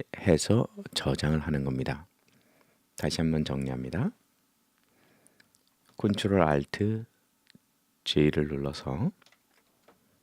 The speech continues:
지금 현재 표준을 편집하고 여기 있는 자동 하이픈을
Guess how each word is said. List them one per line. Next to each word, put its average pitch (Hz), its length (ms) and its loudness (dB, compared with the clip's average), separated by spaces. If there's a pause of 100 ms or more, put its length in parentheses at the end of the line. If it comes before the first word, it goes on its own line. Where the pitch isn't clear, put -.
(1300)
지금 90 300 0
현재 80 380 0 (160)
표준을 95 920 2 (800)
편집하고 131 920 2 (1500)
여기 80 160 0
있는 101 240 4
자동 85 320 0
하이픈을 80 800 0